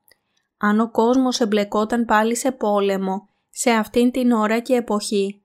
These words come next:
τι θα συνέβαινε σε εμάς; Σίγουρα δεν θα μπορούσαμε να ανακάμψουμε από ακόμα έναν παγκόσμιο πόλεμο.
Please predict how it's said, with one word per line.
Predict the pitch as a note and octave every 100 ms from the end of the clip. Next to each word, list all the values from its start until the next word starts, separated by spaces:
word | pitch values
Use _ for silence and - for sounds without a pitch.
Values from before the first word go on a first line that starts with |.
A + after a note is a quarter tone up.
| _
τι | - C#4
θα | F4+
συνέβαινε | F4 C#4 A#3+ G#3+ G#3 G#3 G3+
σε | A3
εμάς; | G#3 G3+ G3+ G3 G#3 - _ _ _ _ _ _ _ _ -
Σίγουρα | - B3 A3 G#3 G#3 G#3 -
δεν | C4 C4+ -
θα | F4
μπορούσαμε | D#4+ C#4+ B3+ A#3+ A#3 A3
να | A3 G#3+
ανακάμψουμε | G#3+ G#3+ G#3+ G#3+ G#3 G3+ A3+ G#3 G3+
από | G3 G3
ακόμα | G#3 G3+ G#3+ G#3 G3+
έναν | G3+ G3+ G3+
παγκόσμιο | G3+ G3+ G3 G3 G3 G3 G3
πόλεμο. | G3 G3 F#3+ F#3 F#3+ G3